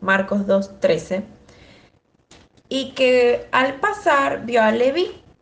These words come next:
a Mateo, donde éste cobraba impuestos. Y le dijo, "Sígueme".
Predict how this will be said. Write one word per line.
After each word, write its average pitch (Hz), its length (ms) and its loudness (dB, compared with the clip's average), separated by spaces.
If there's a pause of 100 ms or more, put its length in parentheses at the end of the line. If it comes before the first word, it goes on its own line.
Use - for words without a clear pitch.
(200)
a 185 120 0
Mateo, 170 640 -2 (640)
donde 226 340 0
éste 285 240 -2
cobraba 180 400 2
impuestos. - 600 -8 (320)
Y - 100 -10
le 254 120 -2
dijo, 226 280 -6
"Sígueme". - 520 -12